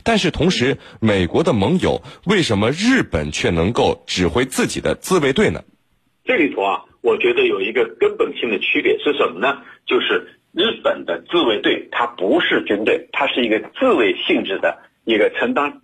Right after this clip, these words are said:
Speaker 2: 自卫任务的一个，呃，武装力量，而不是像韩国的是一个军队，这里是一个本质的区别。那么你既然韩国是军队，那么你军队里头它有军事作战权，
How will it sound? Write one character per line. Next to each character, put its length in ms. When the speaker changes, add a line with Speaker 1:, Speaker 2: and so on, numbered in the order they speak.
Speaker 2:
自 60
卫 380
任 220
务 120
的 300
一 280
个， 520
呃， 260
武 180
装 300
力 220
量， 200
而 200
不 200
是 180
像 160
韩 300
国 160
的 160
是 240
一 60
个 100
军 220
队， 160
这 140
里 200
是 140
一 20
个 140
本 300
质 160
的 80
区 200
别。 220
那 140
么 100
你 140
既 180
然 220
韩 260
国 160
是 160
军 220
队， 180
那 140
么 160
你 160
军 200
队 140
里 100
头 160
它 140
有 100
军 240
事 200
作 180
战 180
权， 300